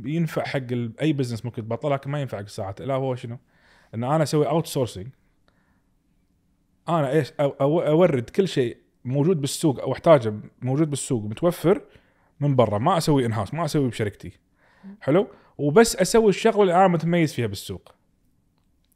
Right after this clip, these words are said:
حلو؟ إلى حين ما أقدر أدرس الطلب وأعرف شو اللي أنا لازم أسوي عندي عشان أحافظ على الجودة، وش اللي أنا لازم أستمر بإني أنا آخذه من موردين. تمام؟ هذا الع-، هذه عقلية البزنس.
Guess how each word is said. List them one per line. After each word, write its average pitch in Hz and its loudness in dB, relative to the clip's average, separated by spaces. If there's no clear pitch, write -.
حلو؟ 226 2
إلى 208 10
حين 196 2
ما 190 4
أقدر 170 0
أدرس 165 -4
الطلب 185 2
وأعرف 147 4
شو 170 -2
اللي 151 4
أنا 139 2
لازم 139 2
أسوي 135 0
عندي 139 0
عشان 127 -2
أحافظ 127 -2
على 120 -4
الجودة، 127 -2
وش 135 -8
اللي 117 -6
أنا 117 -4
لازم 120 -4
أستمر 127 -4
بإني 120 -4
أنا 120 -4
آخذه 123 -6
من 123 -4
موردين. 98 -4
تمام؟ 135 -8
هذا 147 -2
الع-، 127 -2
هذه 147 2
عقلية 123 -2
البزنس. 92 -12